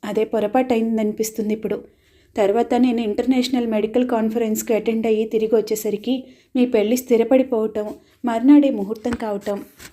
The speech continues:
ఈ స్థితిలో నిజం చెప్పి ఈ పెళ్లి చెడగొట్టే శక్తి లేకపోయింది.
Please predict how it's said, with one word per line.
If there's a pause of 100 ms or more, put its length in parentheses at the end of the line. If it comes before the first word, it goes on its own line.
(120)
ఈ
స్థితిలో
నిజం
చెప్పి (220)
ఈ
పెళ్లి
చెడగొట్టే
శక్తి
లేకపోయింది.